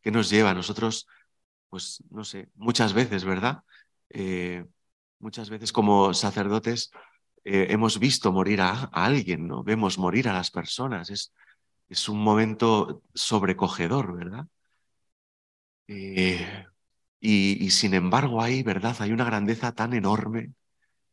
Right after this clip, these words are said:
No es el, no es el fracaso de una vida, es,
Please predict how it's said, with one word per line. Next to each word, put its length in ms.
No 180
es 420
el, 280
no 120
es 120
el 100
fracaso 440
de 100
una 160
vida, 340
es, 480